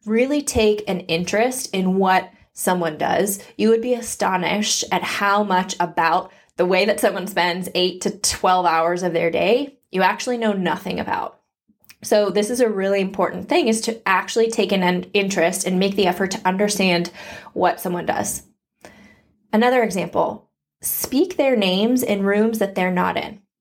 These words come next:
If you're networking, you're at dinner, you're at the grocery store, if you hear someone talking about a service or an offering and, or an open position that you know your friend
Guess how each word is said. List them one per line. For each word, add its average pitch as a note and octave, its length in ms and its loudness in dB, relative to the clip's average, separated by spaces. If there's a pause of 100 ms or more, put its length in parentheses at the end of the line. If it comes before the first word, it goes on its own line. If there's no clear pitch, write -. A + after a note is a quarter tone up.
(260)
If F#3+ 140 -6
you're B3 140 2
networking, A3+ 800 0
you're F#3+ 160 2
at F3+ 380 0
dinner, A#3 340 4
you're F#3+ 180 0
at - 140 -6
the - 80 -8
grocery B3 400 2
store, G#3 540 2 (280)
if G#3+ 120 -12
you C#4 100 0
hear B3 320 2
someone B3 380 0
talking G3 440 -2
about F#3 300 0
a F3 60 -6
service F3+ 600 0
or F3+ 140 2
an E3 120 -2
offering F3 480 0
and, E3+ 240 -6
or F#3+ 180 4
an F3 160 -2
open F3+ 300 0
position F3+ 460 0
that G#3+ 120 -2
you F#3 140 -2
know F#3 500 4
your F#3+ 220 0
friend F3 520 -2